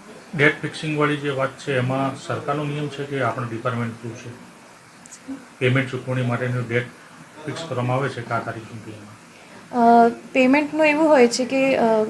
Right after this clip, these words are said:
Speaker 2: કોઈ પણ સરકારી યોજના હોય, એમાં એકત્રીસ માર્ચ સુધીમાં નાણાકીય વર્ષ પૂર્ણ થતું હોય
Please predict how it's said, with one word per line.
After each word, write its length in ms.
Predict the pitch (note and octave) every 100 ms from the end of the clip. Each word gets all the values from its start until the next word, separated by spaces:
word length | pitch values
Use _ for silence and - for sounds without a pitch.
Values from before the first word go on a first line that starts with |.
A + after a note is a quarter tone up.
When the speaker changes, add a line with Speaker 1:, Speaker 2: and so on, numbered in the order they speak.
| -
Speaker 2:
કોઈ 120 | B3
પણ 180 | A#3+ B3+
સરકારી 540 | B3+ A#3 A#3+ A#3+ A#3+
યોજના 340 | A3+ G3+ A3+ A#3+
હોય, 280 | C4 B3+
એમાં 400 | A#3 A3 A#3 A#3 A#3 A3
એકત્રીસ 460 | A3 A#3 A#3 A#3+ A#3+
માર્ચ 220 | G#3+ G#3+
સુધીમાં 500 | - G3+ G#3+ G#3 G#3
નાણાકીય 420 | G3+ G3 G3+ G#3+
વર્ષ 240 | G3 G3+ -
પૂર્ણ 240 | G#3+ G3+ G3+
થતું 320 | G3 F3+ F#3+
હોય 100 | G3+